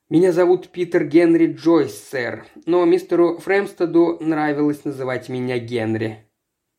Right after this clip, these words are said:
«Ну, Питер Генри, первое, что вам придется сделать, это сбрить усы», сказал он со злой радостью. «В усах гнездятся микробы.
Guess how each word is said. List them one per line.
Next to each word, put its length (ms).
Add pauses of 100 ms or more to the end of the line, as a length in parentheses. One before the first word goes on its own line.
(140)
«Ну, 640
Питер 420
Генри, 560 (380)
первое, 420
что 200
вам 180
придется 480
сделать, 540
это 240
сбрить 500
усы», 600 (260)
сказал 400
он 320 (160)
со 240
злой 300
радостью. 800 (180)
«В 140
усах 500
гнездятся 760
микробы. 880